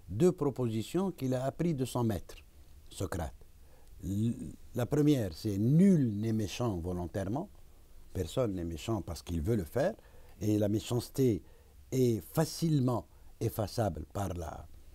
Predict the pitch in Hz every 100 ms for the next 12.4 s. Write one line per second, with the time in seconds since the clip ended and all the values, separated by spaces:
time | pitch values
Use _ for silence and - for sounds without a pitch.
0 | - - - - 90 80 80 76 - 80
1 | 85 98 101 98 98 151 233 - - -
2 | - 73 85 85 - 101 92 117 190 -
3 | - - - 139 190 214 - - - -
4 | 170 175 175 - - - - - - -
5 | - - - - - 76 67 - - -
6 | - 104 117 - 151 160 185 - - 147
7 | 190 233 - - - 104 104 110 - 123
8 | 95 - - - - - - 101 - 139
9 | 175 202 196 - - - - - - 120
10 | 123 113 - - 147 139 120 - - -
11 | - - - - - 123 135 127 151 -
12 | 208 214 - -